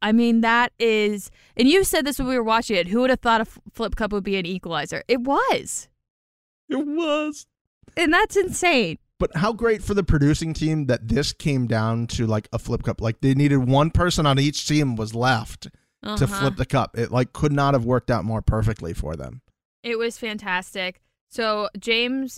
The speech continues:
Speaker 1: and Marina win, and we have Angelina reading, um, that, uh, a note saying that they have won, but they have not won the money, and we have to head to the villa for the final twist.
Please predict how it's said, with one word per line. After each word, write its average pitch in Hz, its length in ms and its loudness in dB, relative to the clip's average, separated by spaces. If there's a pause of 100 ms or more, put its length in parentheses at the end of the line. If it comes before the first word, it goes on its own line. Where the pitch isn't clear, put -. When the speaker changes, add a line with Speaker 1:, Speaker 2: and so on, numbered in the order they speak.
Speaker 1:
and 214 560 -4
Marina 196 680 -6 (320)
win, 185 500 0
and 202 240 0
we 208 100 2
have 196 280 0
Angelina 226 1080 0 (120)
reading, 202 800 2
um, 190 460 0 (200)
that, 196 240 0 (200)
uh, 190 340 2
a 202 80 2
note 202 340 2
saying 196 460 0
that 185 260 0 (400)
they 208 160 4
have 220 380 2
won, 226 520 4 (280)
but 185 160 -6
they 175 140 -4
have 196 280 2
not 226 220 0
won 220 180 2
the 214 80 2
money, 214 520 2 (260)
and 185 120 0
we 185 100 0
have 202 320 0
to 277 140 0
head 285 300 0
to 311 100 -2
the 294 100 -2
villa 269 400 2
for 233 180 -2
the 220 120 0
final 220 420 2
twist. - 580 -2